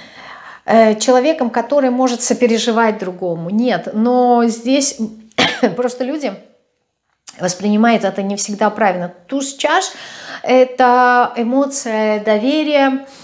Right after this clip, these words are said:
э, либо состояние, это ощущение, знаете, вот, э, человека с большим сердцем, э, которого хочется обнять, либо который хочет обнять, э, любви,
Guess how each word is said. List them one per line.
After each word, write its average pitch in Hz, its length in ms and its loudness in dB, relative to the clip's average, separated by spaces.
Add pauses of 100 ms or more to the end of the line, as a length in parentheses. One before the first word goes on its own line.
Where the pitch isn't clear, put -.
(160)
э, 208 380 0
либо 202 200 -2
состояние, 247 1000 2 (340)
это 240 840 2
ощущение, 240 1200 -2 (280)
знаете, 262 360 2
вот, 208 200 -4
э, 208 240 0
человека 254 440 2
с 180 60 0
большим 220 380 -2
сердцем, 196 720 -2
э, 190 640 0
которого 269 360 2
хочется 247 460 -2
обнять, 202 380 -4
либо 208 160 -4
который 233 340 0
хочет 208 440 -2
обнять, 190 380 -2 (340)
э, 196 400 2
любви, 214 600 0